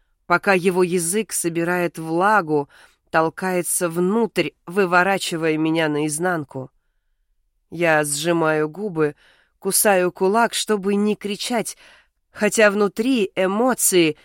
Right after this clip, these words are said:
так и хлещут через край. На грудь шлепком ложится ладонь.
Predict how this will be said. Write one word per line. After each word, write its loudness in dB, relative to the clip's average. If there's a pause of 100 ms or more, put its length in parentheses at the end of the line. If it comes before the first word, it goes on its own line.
(380)
так 2
и 4
хлещут 0
через -2
край. -4 (880)
На 2
грудь -2
шлепком 0
ложится -2
ладонь. -2